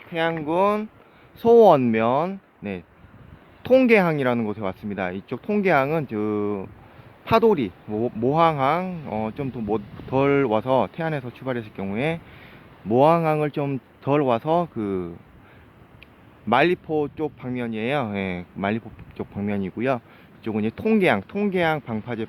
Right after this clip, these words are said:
포인트입니다. 이곳은. 어, 제가 일부러 오늘 이곳에, 예, 간조 타임에 왔고요. 오늘은 이제 구멍치기를 하려고 왔는데, 어, 여기는 밤에, 예, 야간에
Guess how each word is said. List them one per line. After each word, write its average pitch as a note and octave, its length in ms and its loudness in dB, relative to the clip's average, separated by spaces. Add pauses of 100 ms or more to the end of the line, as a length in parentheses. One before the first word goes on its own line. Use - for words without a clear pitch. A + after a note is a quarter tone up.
포인트입니다. G#2 500 -6
이곳은. G#2+ 680 -8 (320)
어, A2 300 -2
제가 C3+ 140 4
일부러 D3+ 380 4
오늘 C#3+ 440 4
이곳에, C#3+ 640 0
예, G2+ 400 -4
간조 E3 280 2
타임에 D#3 300 0
왔고요. G#2+ 640 0
오늘은 G#2+ 360 -2
이제 G2+ 240 -6
구멍치기를 D#3 560 0
하려고 C3+ 220 0
왔는데, G#2+ 520 0 (760)
어, G#2 280 -2
여기는 A2 280 0
밤에, D3 640 0 (120)
예, G2 380 -8
야간에 B2 640 -2